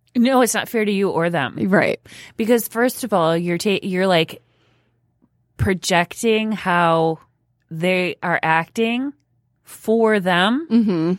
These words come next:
Speaker 1: when you don't even know.
Speaker 2: Yeah.
Speaker 1: 'Cause, like, we learned recently, two-thirds of the people out there don't think like you do.
Speaker 2: Right.
Speaker 1: So just knowing that was like, okay, like, that's a big deal.
Speaker 2: Yeah.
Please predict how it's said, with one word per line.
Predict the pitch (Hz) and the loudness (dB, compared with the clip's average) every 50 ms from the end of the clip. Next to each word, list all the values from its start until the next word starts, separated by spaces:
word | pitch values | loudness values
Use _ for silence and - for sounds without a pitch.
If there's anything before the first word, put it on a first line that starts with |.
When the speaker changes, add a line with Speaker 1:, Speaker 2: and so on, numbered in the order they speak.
| - _ _ _ _ _ - | -6 _ _ _ _ _ -2
Speaker 1:
when | 190 226 233 214 | 0 0 2 2
you | 208 226 | 2 2
don't | 220 208 202 190 | 2 2 0 0
even | 180 170 165 165 170 | -2 -2 -2 -2 -2
know. | 165 151 - - - - _ - | -2 -2 -4 -6 -10 -20 _ -6
Speaker 2:
Yeah. | 220 170 - - 196 - _ _ _ | -4 -2 -2 -4 -6 -10 _ _ _
Speaker 1:
'Cause, | - 269 277 233 | 0 0 2 2
like, | 262 240 214 - | 2 0 0 -2
we | 226 233 240 247 | -2 -4 -2 0
learned | 226 208 233 269 277 220 | 0 0 0 0 0 0
recently, | 202 190 185 - 165 - 185 190 180 | 0 -2 -2 -4 -6 -6 -4 -4 -4
two-thirds | - - 226 220 214 - 214 214 190 202 | -4 -4 -4 -2 -2 0 -2 -2 -2 -4
of | 180 | -4
the | 180 | -4
people | 180 202 190 170 180 175 | -2 -2 -4 -2 0 0
out | 165 175 - | 0 0 0
there | 175 160 | -2 -2
don't | 151 170 160 139 139 | -2 -2 -4 -4 -6
think | - 160 160 147 | -8 -8 -6 -6
like | 156 143 - 151 | -6 -6 -6 -6
you | 156 151 | -8 -8
do. | - - - - _ - | -8 -12 -16 -16 _ 0
Speaker 2:
Right. | 196 247 226 202 - - _ _ _ _ _ _ _ - | 2 4 4 2 0 -4 _ _ _ _ _ _ _ -4
Speaker 1:
So | - - 233 226 220 214 208 196 202 - - | 0 4 4 6 6 4 2 0 -2 -6 -6
just | 214 233 262 220 - 214 | -4 -2 -2 0 0 0
knowing | 202 208 226 254 285 294 285 254 | 0 2 2 2 0 0 0 -2
that | 214 185 180 175 175 - | 0 0 0 0 0 0
was | - 190 196 180 | -2 -4 -8 -4
like, | 185 190 185 180 175 170 - - _ _ _ _ _ _ _ _ _ _ _ _ _ _ _ _ _ _ _ _ _ _ - 208 | -2 -2 0 0 -2 -2 -6 -12 _ _ _ _ _ _ _ _ _ _ _ _ _ _ _ _ _ _ _ _ _ _ -6 -2
okay, | 190 202 220 - 233 202 175 156 156 165 180 226 233 - _ _ _ _ _ _ _ _ _ _ _ _ _ _ _ _ _ _ _ _ _ - - 185 | -2 -2 -2 -4 -4 -2 -2 -2 -2 -2 -4 -4 -6 -8 _ _ _ _ _ _ _ _ _ _ _ _ _ _ _ _ _ _ _ _ _ -14 -6 -2
like, | 226 214 208 - | 0 0 2 2
that's | 262 277 370 - - | 2 2 2 2 -2
a | 466 | -4
big | 247 - - 208 202 202 190 165 | -2 -2 -2 0 0 -2 -2 -4
deal. | 156 202 226 269 339 359 240 135 73 - | -4 -2 -2 0 2 2 2 0 0 -2
Speaker 2:
Yeah. | 190 196 190 185 - | -2 0 0 0 -2